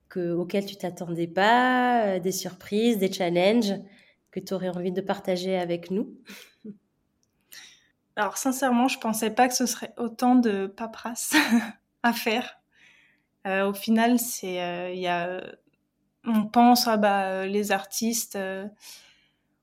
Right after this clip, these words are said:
Speaker 2: ou ils passent son temps à chanter, ou ils passent son temps à peindre, ou peu importe, euh, dans quel milieu, euh, artistique. Mais c'est vrai qu'en fait, euh, la peinture, ça occupe vraiment pas du tout, euh,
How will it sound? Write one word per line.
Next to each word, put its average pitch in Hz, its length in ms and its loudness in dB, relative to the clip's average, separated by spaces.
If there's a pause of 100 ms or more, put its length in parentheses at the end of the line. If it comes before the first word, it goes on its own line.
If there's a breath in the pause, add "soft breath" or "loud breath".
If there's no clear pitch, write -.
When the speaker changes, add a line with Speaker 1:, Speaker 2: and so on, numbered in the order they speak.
Speaker 2:
ou 240 180 6
ils 226 140 6
passent 214 260 -4
son 214 140 -6
temps 214 160 -4
à 202 100 0
chanter, 220 560 2
ou 208 140 0
ils 202 100 -2
passent 196 240 -6
son 208 120 -6
temps 190 160 -8
à 190 100 -4
peindre, 208 640 0
ou 190 160 -4
peu - 160 -4
importe, 208 500 0
euh, 196 300 0
dans 196 160 -2
quel 202 240 -2
milieu, 208 440 2 (100)
euh, 185 300 -6 (300 soft breath)
artistique. 214 680 -4
Mais 202 140 2
c'est 208 140 -6
vrai 214 140 2
qu'en 214 180 -4
fait, 220 300 -6
euh, 196 220 -6 (720 soft breath)
la 214 140 6
peinture, 214 400 0
ça 226 140 0
occupe 214 280 -2
vraiment 208 420 -2
pas 208 240 0
du 202 240 -6
tout, 214 400 -6
euh, 185 320 -4